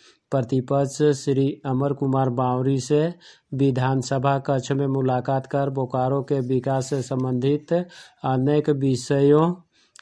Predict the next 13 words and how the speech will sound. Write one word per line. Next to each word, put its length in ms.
को 420
सदन 840
में 220
उठाने 520
एवं 520
उस 300
पर 280
सकारात्मक 1120
पहल 440
करने 360
की 140
मांग 500
की। 400